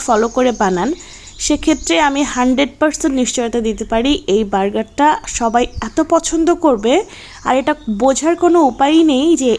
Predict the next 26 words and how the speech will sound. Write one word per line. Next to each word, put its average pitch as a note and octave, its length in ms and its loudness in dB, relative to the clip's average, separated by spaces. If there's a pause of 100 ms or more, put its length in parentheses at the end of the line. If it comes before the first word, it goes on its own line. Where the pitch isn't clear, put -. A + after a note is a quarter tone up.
এটা A3 180 -2
আসলে A#3+ 240 -4
আপনি A#3+ 200 -6
মাংস F#3+ 180 -2 (120)
দিয়ে F#3 180 0
বানাননি। C#3 380 -8 (600)
চলেন C4 260 0
রান্নাটা F#3+ 420 0
শুরু F3 240 -2
করি। - 160 -6 (420)
প্রথমে D4+ 280 2 (100)
কড়াইয়ে C4+ 380 2
তেল A#3 240 4
দিয়েছি, B3+ 300 0 (280)
একটা A#3 160 -6 (100)
তেজপাতা A#3 540 0
ফোড়ন A#3+ 240 -2 (100)
দিলাম, C#4+ 220 2 (500)
তারপরে A3 300 0 (100)
দিয়ে A3+ 180 4
দিয়েছি A3+ 280 0 (100)
দেড় G3 220 2
কাপের G#3+ 300 0
মতো A3+ 180 -2 (100)
পেঁয়াজ F3 340 -2
কুচি। E3+ 280 -8